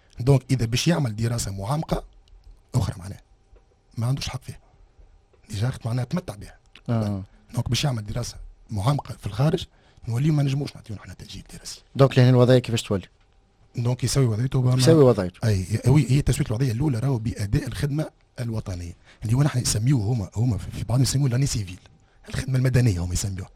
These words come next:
Speaker 2: إيه.
Speaker 1: في إطار خ-، الخدمة الوطنية خارج وحدات قوات المسلح. لهنا وزارة الصحة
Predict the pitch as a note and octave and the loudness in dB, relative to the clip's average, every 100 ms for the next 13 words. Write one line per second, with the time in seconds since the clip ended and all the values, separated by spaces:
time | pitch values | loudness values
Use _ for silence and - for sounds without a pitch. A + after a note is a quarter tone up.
0 | - G#2 G2+ F2+ A2+ - D#3 E3 - A#2+ | -4 0 2 2 0 4 2 2 -4 -8
1 | A2+ A2 C3+ A#2 A2+ C#3+ A#2+ C3 D3 D3+ | -6 -2 2 2 2 -2 -2 -2 0 -2
2 | A#2 - A2+ D3 - A#2+ - D#3 C#3+ - | -4 -6 -4 -4 -4 -4 -2 -2 -2 -2
3 | - - _ - - - _ - A#2+ B2 | -6 -14 _ -20 -20 -20 _ 2 4 8
4 | F3+ - _ - A#2 A#2 E3 F3 - - | 6 4 _ -8 -4 -2 -2 -2 -4 -2
5 | F3 | -2